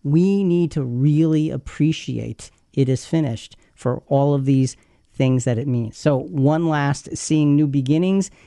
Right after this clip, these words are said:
in this particular ending, ending, Jonathan, what do we have?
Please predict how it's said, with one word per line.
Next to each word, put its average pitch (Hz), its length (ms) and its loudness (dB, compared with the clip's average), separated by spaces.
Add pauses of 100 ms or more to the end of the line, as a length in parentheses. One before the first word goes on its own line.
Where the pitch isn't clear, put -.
(160)
in 127 380 2
this 156 280 0
particular 139 640 -2
ending, 147 420 0 (120)
ending, 147 340 2
Jonathan, 143 380 0
what 135 100 0
do 139 80 -2
we 139 80 0
have? 127 340 -8